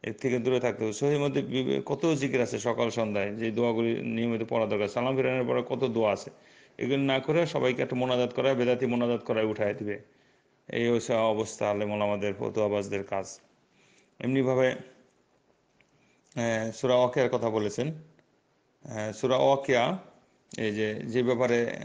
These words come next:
কথা আছে যে স-, স-, সন্ধ্যাবেলা পাঠ করলে, আহ, রিজিকে বরকত হবে, এই যে হাদিসও জয়ীফ। হাদিসটি হইল, আহ, আপনার ই করা হয়েছে, আহ, এটা ইবনে সুন্নি বর্ণনা করছেন, তারপরে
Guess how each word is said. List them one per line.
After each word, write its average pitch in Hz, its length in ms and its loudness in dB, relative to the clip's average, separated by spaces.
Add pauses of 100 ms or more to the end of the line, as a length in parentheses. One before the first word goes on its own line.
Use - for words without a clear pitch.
(100)
কথা 127 280 0
আছে 110 160 -2
যে 113 160 -4
স-, - 120 -8
স-, 113 480 0
সন্ধ্যাবেলা 120 480 2
পাঠ 117 200 -2
করলে, 113 360 -2
আহ, 107 840 -6
রিজিকে 123 300 0
বরকত 123 400 0
হবে, 113 180 -2
এই 143 180 2
যে 143 100 2
হাদিসও 131 440 0
জয়ীফ। 101 300 0 (920)
হাদিসটি 131 340 -2
হইল, 131 200 2
আহ, - 1800 -4 (240)
আপনার 117 500 -2
ই 120 60 -4
করা 120 220 0
হয়েছে, 113 320 0
আহ, 170 80 -4 (1400)
এটা 123 160 0
ইবনে 123 280 0
সুন্নি 147 320 0
বর্ণনা 123 300 2
করছেন, 107 340 -2
তারপরে 117 500 0